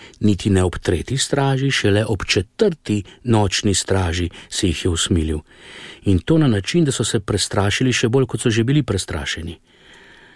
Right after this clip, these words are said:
Ampak Jezus ni krut, temveč duhovit. Tudi jaz gledam svojo deco,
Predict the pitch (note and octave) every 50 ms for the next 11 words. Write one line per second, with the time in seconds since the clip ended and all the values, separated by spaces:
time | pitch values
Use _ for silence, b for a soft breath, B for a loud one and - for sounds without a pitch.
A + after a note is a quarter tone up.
0 | B B B B B B B B G2 F2+ G2+ F#2+ - - - - - - - C3+
1 | C#3+ C#3+ B2+ A2+ G#2+ G2+ - - G2+ G2+ F#2+ F#2 - - - D#2 C#2 - - -
2 | - - _ _ _ _ _ _ _ _ _ _ _ _ _ _ _ _ - -
3 | F3+ E3 D#3 D3 - - - - _ - C3+ C#3+ - - C3+ A#2+ A2 - - -
4 | - - _ _ _ _ _ _ _ _ _ _ _ _ _ _ - B B B
5 | B B B B - G#3 E3+ F#3+ F3+ D#3 B2 A2 G2 G2+ F#2 F#2 F2 E2 - -
6 | - F2+ E2+ E2+ E2+ D#2+ D#2+ F2 D#2+ - - - D#2+